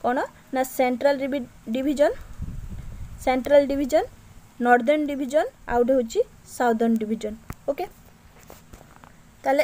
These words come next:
ଏଇଟା ଥିଲା ଆଜିର ଲାଷ୍ଟ କ୍ୱେଶ୍ଚନ୍। ପୁଣି ଦେଖା ହେବ ନ୍ୟୁ ନ୍ୟୁ କ୍ୱେଶ୍ଚନ୍ସ ୱିଥ୍ ଆନ୍ସର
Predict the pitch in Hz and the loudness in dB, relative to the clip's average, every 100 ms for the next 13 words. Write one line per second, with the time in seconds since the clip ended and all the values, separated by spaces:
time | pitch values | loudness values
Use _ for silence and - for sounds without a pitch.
0 | 285 302 392 381 381 320 294 285 262 - | 4 2 0 2 2 4 4 2 2 -2
1 | - 294 330 403 - 269 262 247 269 262 | -6 -6 -6 -6 -4 -2 0 -2 -2 -2
2 | 269 480 - - - - 254 254 262 254 | -2 -4 -8 -20 -18 -4 0 2 2 0
3 | 254 - 285 - 262 233 226 233 233 | -2 -2 -6 -4 -6 -4 -4 -4 -2